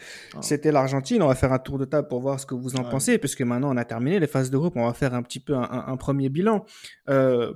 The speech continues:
Speaker 2: pour moi, la meilleure équipe, euh, c'est l'Argentine, le meilleur joueur de cette première phase de groupe, on a quand même le choix, hein, surtout au niveau des attaquants, mais je dirais quand même, euh, Gabriel Batistuta. Tu en penses quoi, euh, Raphaël ? La meilleure équipe pour toi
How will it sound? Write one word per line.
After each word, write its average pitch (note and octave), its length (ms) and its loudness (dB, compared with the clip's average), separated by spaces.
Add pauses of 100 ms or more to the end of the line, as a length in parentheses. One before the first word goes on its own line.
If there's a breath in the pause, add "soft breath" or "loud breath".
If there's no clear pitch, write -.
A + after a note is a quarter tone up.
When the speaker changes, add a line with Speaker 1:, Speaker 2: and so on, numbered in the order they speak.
Speaker 2:
pour E3+ 140 4
moi, F3+ 180 4
la C#3+ 100 4
meilleure E3 280 4
équipe, D#3+ 400 0 (420)
euh, A2 340 0
c'est D#3 180 2
l'Argentine, C#3 600 0 (320 soft breath)
le C#3 140 2
meilleur E3+ 380 4
joueur D#3+ 480 2
de C#3 140 -6
cette B2+ 260 -4
première C#3+ 340 0
phase C3 240 -2
de A#2+ 80 -2
groupe, A#3+ 320 -2 (340)
on B2 80 -6
a A#2 80 -4
quand C#3+ 100 -2
même D3 160 2
le B2+ 80 2
choix, F3+ 220 -2
hein, D3+ 120 0
surtout - 320 -6
au C#3+ 80 2
niveau B2 200 -2
des A2+ 160 -6
attaquants, F#3 440 -6 (280 soft breath)
mais B2+ 100 0
je A#2 60 -6
dirais D3 220 2
quand C#3 160 0
même, D#3 180 2
euh, B2+ 100 2
Gabriel B2+ 360 0
Batistuta. C3 680 -4 (360 soft breath)
Tu D3+ 100 -2
en C#3+ 80 2
penses C#3+ 240 0
quoi, D3+ 280 4
euh, B2+ 40 2
Raphaël ? C3 420 0
La B2+ 80 2
meilleure D#3+ 260 2
équipe D#3+ 300 -2
pour - 180 -6
toi F#3 340 2